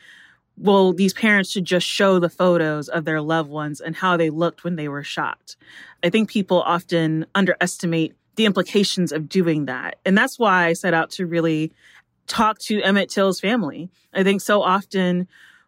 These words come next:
people will mention Emmett Till's name, and I saw some outlets actually mention his name, maybe, like, a little paragraph about Emmett, but I just kept reading the stories and thinking, "Well, has anyone actually reached out to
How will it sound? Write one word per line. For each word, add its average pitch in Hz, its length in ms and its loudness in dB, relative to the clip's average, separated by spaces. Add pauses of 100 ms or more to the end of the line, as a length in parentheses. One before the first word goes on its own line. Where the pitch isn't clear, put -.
(160)
people 196 680 0
will 180 160 2
mention 226 360 0
Emmett 175 300 -4
Till's 165 260 -4
name, 170 460 -6
and 180 80 -4
I 165 220 0
saw 233 360 0
some 233 340 0
outlets 185 420 -2
actually 180 320 -4
mention 180 380 -2
his 165 180 -8
name, 170 500 -4
maybe, 214 180 2
like, 180 120 0
a 208 40 0
little 202 140 2
paragraph 180 800 0 (460)
about 180 320 2
Emmett, 160 340 -2
but 180 260 0 (640)
I 214 140 2
just 196 140 -4
kept 226 180 0
reading 233 380 2
the 220 80 0
stories 262 340 2
and 202 160 -2
thinking, 202 320 -4
"Well, 208 160 0
has 208 140 -2
anyone 247 320 -2
actually 220 360 -4
reached 196 300 -4
out 202 220 -2
to 165 400 -2